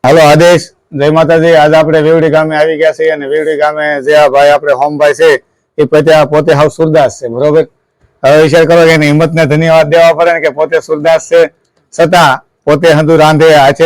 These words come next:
હંધું તમામ કામ હાથે કરે છે, બરોબર? પોતાને હસોડું દેખાતું નથી, છતાં પોતાનું ગુજરાન પોતે ચલાવે છે અને સરકારમાંથી ખાલી હજાર રૂપિયા આવે છે, બરોબર? હવે તમે વિચાર કરો, આપણને ભગવાને બે હાથ આપ્યા, પગ આપ્યા મામા,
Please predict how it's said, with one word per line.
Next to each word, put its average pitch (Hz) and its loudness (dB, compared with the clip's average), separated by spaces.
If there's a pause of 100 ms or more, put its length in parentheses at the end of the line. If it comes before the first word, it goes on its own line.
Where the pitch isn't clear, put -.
હંધું 156 0 (440)
તમામ 170 2
કામ 139 0
હાથે 156 0
કરે 143 0
છે, 123 -8
બરોબર? 156 -2 (520)
પોતાને 170 0
હસોડું 170 2
દેખાતું 170 0
નથી, 151 -6 (840)
છતાં 151 0
પોતાનું 151 -2
ગુજરાન 151 -2
પોતે 147 -4
ચલાવે 151 0
છે 151 0 (640)
અને 135 -2
સરકારમાંથી 151 -2
ખાલી 151 0
હજાર 151 0
રૂપિયા 135 -2
આવે 127 -2
છે, 117 -12
બરોબર? 151 -4 (580)
હવે 143 2
તમે 165 0
વિચાર 165 2
કરો, 175 2
આપણને 165 2
ભગવાને 160 0
બે 156 0
હાથ 151 2
આપ્યા, 151 0
પગ 151 -2
આપ્યા 151 0
મામા, 110 -8